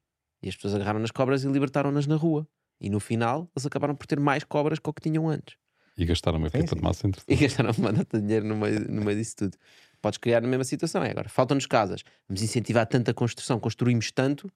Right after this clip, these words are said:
Speaker 1: que acabamos como os chineses que estão a mandar casas abaixo, porque construíram demasiado, não é?
Speaker 3: Mas tu, mas
Speaker 1: Não
Speaker 3: isto,
Speaker 1: conheces o mercado chinês,
Speaker 3: mas
Speaker 1: por
Speaker 3: isso era um
Speaker 1: acaso?
Speaker 3: bom problema.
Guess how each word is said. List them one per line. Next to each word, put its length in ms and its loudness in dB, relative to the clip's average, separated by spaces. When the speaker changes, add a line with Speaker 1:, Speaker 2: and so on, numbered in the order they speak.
Speaker 1:
que 100 -6
acabamos 300 0
como 220 2
os 80 -2
chineses 420 0
que 60 -20
estão 160 0
a 20 0
mandar 260 2
casas 320 0
abaixo, 360 0
porque 140 -10
construíram 420 -2
demasiado, 460 -4
não 80 -6
é? 80 -10
Speaker 3:
Mas 240 -2
tu, 340 -2
mas 280 -8
Speaker 1:
Não 80 -12
Speaker 3:
isto, 160 0
Speaker 1:
conheces 200 2
o 20 2
mercado 240 0
chinês, 240 -2
Speaker 3:
mas 120 2
Speaker 1:
por 20 -2
Speaker 3:
isso 100 0
era 80 2
um 20 2
Speaker 1:
acaso? 100 4
Speaker 3:
bom 40 2
problema. 440 2